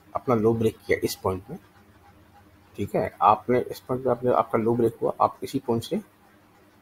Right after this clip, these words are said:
इस point से trade लेंगे, इस point से, और आप इसको भी तीन बज के पन्द्रह मिनट तक या तीन बजे तक आप लेके चलेंगे इसको।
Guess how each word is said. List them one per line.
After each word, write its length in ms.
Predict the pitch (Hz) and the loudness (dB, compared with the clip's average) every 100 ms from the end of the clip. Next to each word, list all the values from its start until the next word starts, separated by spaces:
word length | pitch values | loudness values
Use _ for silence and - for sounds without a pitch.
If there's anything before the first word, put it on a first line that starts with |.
| - _ _ _ _ _ - | -20 _ _ _ _ _ -12
इस 140 | 107 | -10
point 240 | - 110 104 | -4 -4 0
से 80 | 104 | -2
trade 260 | - 90 | -2 -4
लेंगे, 280 | 90 85 95 - - - - - - _ | -4 -6 -8 -14 -20 -20 -20 -20 -20 _
इस 80 | - | -16
point 260 | - 85 87 | -10 -10 -10
से, 160 | - - - _ _ _ _ _ | -16 -20 -20 _ _ _ _ _
और 240 | - 98 - | 0 0 2
आप 160 | 98 101 | 0 -2
इसको 280 | - - 117 | -8 -4 -2
भी 140 | 117 - - _ - | -2 -8 -20 _ -8
तीन 180 | 127 123 | -2 0
बज 140 | 101 | 0
के 140 | - 214 - - - - - _ - _ _ - | -4 -12 -12 -20 -20 -20 -20 _ -20 _ _ -4
पन्द्रह 240 | 107 101 95 | 0 0 0
मिनट 200 | 90 - | -4 -8
तक 100 | - - _ - _ _ - - | -12 -12 _ -20 _ _ -20 -6
या 120 | 107 104 - | -4 -4 0
तीन 180 | 135 | 2
बजे 100 | 120 | 2
तक 160 | 101 - - - - - _ - - - | 0 -4 -20 -20 -20 -20 _ -20 -20 -14
आप 80 | 104 | -8
लेके 220 | 90 87 | -6 -6
चलेंगे 320 | - - - | -10 -14 -14
इसको। 220 | - - | -16 -20